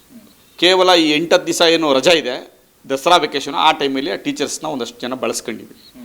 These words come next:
ಆದ್ರೆ ಅವ್ರಿಗೆ ಟ್ರೈನಿಂಗ್ ಕೊಟ್ಟಿದ್ರೆ ಇಲ್ವೋ ಅಂತ ನಮ್ಗೆ ಗೊತ್ತಿಲ್ಲ, ಅವ್ರಿಗೆ ಟ್ರೈನಿಂಗ್ ಆಗಿದೆಯೋ ಇಲ್ವೋ ಅಂತ ಗೊತ್ತಿಲ್ಲ. ಆಮೇಲೆ ಎಷ್ಟೊಂದ್ ಕಡೆ ಅದ್ರ ಬಗ್ಗೆನೂ ಅಬ್ಜೆಕ್ಷನ್, ನಾವು ಜಾತಿ ಕೇಳಕ್ ಹೋದ್ರೆ ಬೈತಾರೆ, ರೇಗಾಡ್ತಾರೆ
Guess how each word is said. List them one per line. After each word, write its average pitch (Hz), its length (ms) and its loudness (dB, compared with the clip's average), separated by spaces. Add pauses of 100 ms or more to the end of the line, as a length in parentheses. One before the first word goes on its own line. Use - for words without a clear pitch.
(600)
ಆದ್ರೆ 160 540 2 (220)
ಅವ್ರಿಗೆ 165 280 4
ಟ್ರೈನಿಂಗ್ 170 500 2
ಕೊಟ್ಟಿದ್ರೆ 151 400 0
ಇಲ್ವೋ 135 120 0
ಅಂತ 139 80 -4
ನಮ್ಗೆ 120 160 -10
ಗೊತ್ತಿಲ್ಲ, 110 340 -12 (840)
ಅವ್ರಿಗೆ 151 240 2
ಟ್ರೈನಿಂಗ್ 175 340 2
ಆಗಿದೆಯೋ 165 340 4
ಇಲ್ವೋ 147 160 -4
ಅಂತ 135 120 -8
ಗೊತ್ತಿಲ್ಲ. 117 400 -12 (920)
ಆಮೇಲೆ 151 300 6
ಎಷ್ಟೊಂದ್ 202 360 4
ಕಡೆ 170 420 6
ಅದ್ರ 151 280 6
ಬಗ್ಗೆನೂ 160 260 4
ಅಬ್ಜೆಕ್ಷನ್, 131 340 -4
ನಾವು 131 180 -4
ಜಾತಿ 147 260 0
ಕೇಳಕ್ 143 240 0
ಹೋದ್ರೆ 135 160 -4
ಬೈತಾರೆ, 131 360 -4
ರೇಗಾಡ್ತಾರೆ 120 640 -4